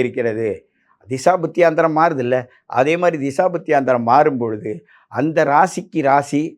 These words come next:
மாறுற அந்த சந்திரன் இவருடைய சுபாவங்களை மாற்றும். ஒன்றையே நம்ம பிறந்த காலத்துல இருந்ததையே இன்னைக்கு வளர்நிலை ஜாதகம்னு அது சொல்லுவாங்க. இடையில நான் வந்து ஓடுதலன்னு வச்சிருக்கேன். அதனால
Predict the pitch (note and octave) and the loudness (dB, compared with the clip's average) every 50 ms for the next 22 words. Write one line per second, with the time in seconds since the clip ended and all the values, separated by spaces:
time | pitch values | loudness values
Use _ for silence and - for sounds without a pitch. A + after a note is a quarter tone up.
0 | _ _ _ _ - B2+ B2 C#3 D#3+ F3 F3+ F3 E3 D#3+ D3 C3+ B2 B2 A#2+ A2+ | _ _ _ _ -6 -2 0 2 2 2 2 2 0 0 0 -2 -2 -2 -6 -6
1 | A#2+ - C#3 C3+ C#3+ D3 D3 C#3 B2 C3 C#3 C#3 _ _ _ _ _ - - C3 | -2 0 0 0 2 2 2 2 2 0 -2 -10 _ _ _ _ _ -6 -2 2
2 | D3 D3 D3 D3 C#3 B2+ C3 B2+ C3 B2+ B2 - - C3+ C3+ D3 D#3 E3 D3+ C#3+ | 2 4 4 2 0 0 -2 -4 -4 -6 -8 -6 0 2 4 4 4 2 -2 -2
3 | C3 B2 C3 D3 C#3+ C3 B2 A#2 G#2+ - C3 A#2+ A2+ G#2 _ _ _ _ _ - | 0 0 0 0 2 2 0 0 0 -4 -8 -8 -8 -10 _ _ _ _ _ -10
4 | - A#2 C3 C#3 D3+ D#3 F3 F#3 F#3 G3 G#3 G3+ G3 E3+ D3 C#3+ C3 C#3 C3+ C3+ | -4 -2 -2 0 0 0 0 2 2 0 0 0 0 0 0 0 0 2 2 2
5 | C#3+ D#3 E3+ D#3+ E3+ E3+ E3 D#3+ E3 D3+ D3 C#3+ C#3+ C#3+ C#3 C#3 D3+ D#3+ E3+ F#3 | 2 2 2 2 2 0 0 -2 -2 -4 -4 -2 -2 -4 -4 -4 -4 -4 -4 -4
6 | C3+ - _ _ _ - - B2+ C3+ A#2 C3+ B2 A2+ A#2+ C3+ D#3+ F3 E3 F3 F3 | -6 -10 _ _ _ -8 -4 -4 -2 0 0 0 2 4 4 4 2 2 0 -2
7 | D#3 D#3 D3+ C3 A#2+ B2+ C3 C3 B2 A#2+ C3+ C3 C3+ C3+ C#3+ C#3+ C3 A#2+ A#2+ - | -2 -2 -2 -2 0 0 0 0 0 -2 -2 -2 0 0 0 0 -2 -4 -6 -8
8 | - A#2+ A#2+ A#2+ B2 A#2 A2+ A2 - - _ _ _ _ _ - - B2 B2 A#2+ | -8 -6 -2 0 0 0 -2 -4 -12 -14 _ _ _ _ _ -8 -2 2 2 2
9 | G#2+ A2 G#2+ - - - - F3+ G3 F#3+ F3+ F#3 G3 F#3 F#3 F3 E3+ D#3 C3+ C3+ | 2 2 -2 -4 -4 -8 -6 0 0 0 0 0 0 0 2 2 2 2 2 2
10 | C3 B2+ C3 C3+ A#2+ G#2+ - - E3 B2+ A#2 G2+ - - _ _ _ _ _ _ | 0 0 -2 -2 -4 -4 -6 -10 -14 -10 -12 -12 -12 -12 _ _ _ _ _ _
11 | - - G2 B2+ B2 C#3 D3+ E3 F3 | -20 -16 -14 -8 -6 -4 -2 -2 0